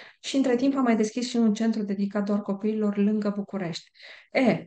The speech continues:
dar, practic, suntem în două județe. Brașov, județul Brașov și județul București. Vreau să vă zic că anul trecut, la noi, în aceste două județe în care funcționam, au venit pacienți din treizeci și opt de județe.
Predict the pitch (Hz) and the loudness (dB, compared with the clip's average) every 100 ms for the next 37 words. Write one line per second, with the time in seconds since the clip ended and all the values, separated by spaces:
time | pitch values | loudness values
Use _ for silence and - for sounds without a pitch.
0 | _ - 202 180 - - 247 254 190 190 | _ -2 0 2 -2 0 2 2 -2 -2
1 | 247 247 269 262 302 294 277 226 165 - | -4 -2 0 0 0 -4 -2 0 -2 -4
2 | - _ 196 170 - 302 - - - 202 | -20 _ -6 -6 -4 0 0 -4 -6 -4
3 | 226 226 - 165 - - _ - - 262 | -2 -4 -8 -10 -12 -18 _ -16 -10 -6
4 | 254 277 269 240 226 - 165 - _ _ | -4 -4 -4 -4 -4 -6 -8 -14 _ _
5 | _ _ 254 277 285 220 254 247 233 254 | _ _ -2 0 2 2 2 2 2 2
6 | 269 226 208 - 170 170 196 247 - 254 | -2 -2 -4 -4 -4 -2 -2 -4 -10 -4
7 | 202 185 185 208 240 226 185 202 226 - | 0 0 2 0 2 2 2 0 -2 -2
8 | 214 202 _ - 226 240 208 190 190 180 | -4 -4 _ -2 0 0 -2 -4 -4 -6
9 | 175 180 175 175 180 185 175 185 185 175 | -6 -6 -6 -6 -6 -6 -6 -6 -6 -6
10 | 175 226 247 240 262 - 254 - 277 269 | -2 -2 -2 -4 -4 -6 -6 -4 -4 0
11 | 226 226 269 247 214 240 202 196 190 185 | -2 0 -2 -2 -4 -4 -4 -4 -6 -12
12 | - | -14